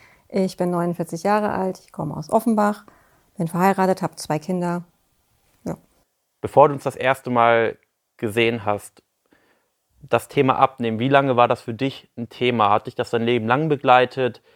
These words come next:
Speaker 2: Fing das erst nach den Schwangerschaften an? Wie war das?
Speaker 1: Eigentlich schon immer, schon als Jugendlicher fing das an.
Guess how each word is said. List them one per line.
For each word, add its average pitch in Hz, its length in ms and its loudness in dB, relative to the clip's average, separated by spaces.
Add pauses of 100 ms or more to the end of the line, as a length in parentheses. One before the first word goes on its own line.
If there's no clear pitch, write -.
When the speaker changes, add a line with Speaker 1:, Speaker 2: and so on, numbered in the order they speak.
Speaker 2:
Fing 170 260 -4
das 139 200 2
erst 127 580 2 (600)
nach 123 200 -6
den 123 160 -10
Schwangerschaften 131 720 0
an? 123 200 0
Wie 113 100 -2
war 107 160 2
das? 104 320 -8 (440)
Speaker 1:
Eigentlich 202 400 -6
schon 156 140 -10
immer, 156 400 -8
schon 180 180 -10
als 170 180 -8
Jugendlicher 170 600 -6 (840)
fing 170 160 -10
das 156 160 -12
an. 165 280 -14